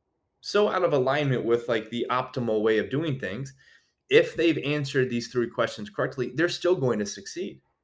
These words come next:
They will find a way because they're the creator, because they're so grounded with their reason why, and because they don't have a timeline. They're just going to keep on showing up.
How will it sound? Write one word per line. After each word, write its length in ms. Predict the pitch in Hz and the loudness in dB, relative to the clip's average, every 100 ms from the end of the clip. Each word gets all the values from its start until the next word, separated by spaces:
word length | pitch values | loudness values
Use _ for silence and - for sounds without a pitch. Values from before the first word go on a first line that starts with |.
| _ _ _ - | _ _ _ 0
They 160 | 143 | 2
will 200 | 175 180 | 6 4
find 520 | - - 107 123 131 127 | 2 -6 -6 -4 -4 -4
a 60 | |
way 400 | 135 180 - - _ _ _ - | -6 -10 -14 -20 _ _ _ -12
because 340 | 110 127 107 | -4 -4 0
they're 160 | 123 120 | 0 0
the 140 | 110 | -2
creator, 580 | - - 156 117 71 - _ _ - | -8 -4 -2 -2 -6 -12 _ _ -8
because 260 | 120 135 | -2 0
they're 120 | 120 | 0
so 220 | 120 135 123 | -2 -2 -4
grounded 640 | 107 113 120 131 127 104 | -2 0 0 2 2 2
with 240 | 120 117 | 0 0
their 140 | 123 117 | -2 -2
reason 580 | 104 120 113 120 104 98 | -2 -4 -4 -6 -6 0
why, 440 | 123 135 92 73 _ _ - | 0 0 -4 -12 _ _ -10
and 80 | |
because 300 | 123 135 131 | -8 -4 -4
they 120 | 131 113 | 0 -2
don't 320 | 104 123 107 | 0 -2 -2
have 220 | - 120 110 | -6 -6 -6
a 80 | |
timeline. 580 | - - 120 131 95 92 | -10 -10 -8 -6 -6 -6
They're 120 | 120 | -4
just 240 | 143 185 - | -2 -2 -2
going 200 | 175 131 | -4 -4
to 120 | - | -6
keep 380 | - 156 180 - | -6 -6 -6 -6
on 240 | 107 101 | -4 -4
showing 560 | - - 131 147 147 113 | -8 -4 0 0 -2 -4
up. 260 | 101 90 | -8 -8